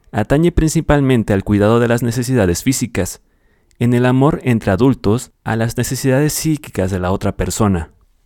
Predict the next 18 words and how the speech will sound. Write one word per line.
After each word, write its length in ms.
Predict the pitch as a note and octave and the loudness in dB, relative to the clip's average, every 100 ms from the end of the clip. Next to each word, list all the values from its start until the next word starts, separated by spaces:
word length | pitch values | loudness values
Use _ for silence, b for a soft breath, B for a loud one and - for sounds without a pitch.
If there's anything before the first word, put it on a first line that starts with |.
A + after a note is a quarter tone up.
| _ _ _ | _ _ _
La 160 | A#2+ C3+ | -8 -6
responsabilidad 760 | C#3+ - D3+ D#3 D3+ D#3+ E3+ | -6 -4 -4 -2 -2 -2 -2
podría 380 | F#3+ E3 C3+ B2 | -2 0 0 0
degenerar 440 | G#2+ B2+ G#2 F#2+ | -2 -2 -2 -2
fácilmente 840 | - A2 B2+ G#2 G2+ F#2 F#2+ F#2 - | -4 -6 -2 -2 -2 -2 -6 -6 -6
en 180 | A2 G#2 | -6 -2
dominación 760 | G2+ G2 G2 F#2 F2+ - C#3 | -2 0 -2 -4 -4 -4 -2
y 40 | D#3+ | -4
posesividad, 720 | - - G2+ G2+ F2 F2 F#2 - _ _ _ | -6 -8 -8 -6 -6 -4 -6 -8 _ _ _
si 200 | - - | -10 -6
no 120 | - | -4
fuera 280 | G#3+ D3 D3+ | -2 -2 -2
por 120 | D#3 | 0
un 120 | D3 C#3+ | -2 -2
tercer 340 | C#3 C3 B2 | -4 -2 -4
componente 560 | B2 A#2 A2 G#2+ G2+ F#2+ | -4 -2 -2 -2 -2 -4
del 140 | F2+ | -4
amor, 400 | F2 F#2 F#2 - | -2 -2 -4 -6